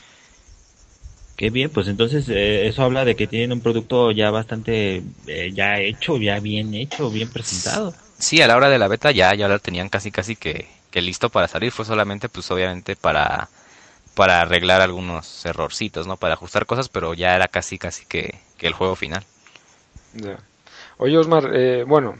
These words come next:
Speaker 3: mm, dejando la, la beta atrás, ¿el juego, eh, es únicamente multijugador, verdad?
Speaker 2: Exactamente, es solamente multijugador.
Speaker 3: Eh, ¿qué tal de rendimiento?
Speaker 2: Perfecto, la verdad es que,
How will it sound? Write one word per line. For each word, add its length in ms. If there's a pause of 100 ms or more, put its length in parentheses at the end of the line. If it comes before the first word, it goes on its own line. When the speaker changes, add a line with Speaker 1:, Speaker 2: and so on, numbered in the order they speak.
(140)
Speaker 3:
mm, 480
dejando 320
la, 320
la 100
beta 220
atrás, 320 (440)
¿el 480
juego, 560 (240)
eh, 840
es 220
únicamente 400
multijugador, 580
verdad? 280 (420)
Speaker 2:
Exactamente, 600
es 80
solamente 500
multijugador. 440 (500)
Speaker 3:
Eh, 600
¿qué 140
tal 180
de 240
rendimiento? 580 (600)
Speaker 2:
Perfecto, 500 (120)
la 120
verdad 240
es 120
que, 480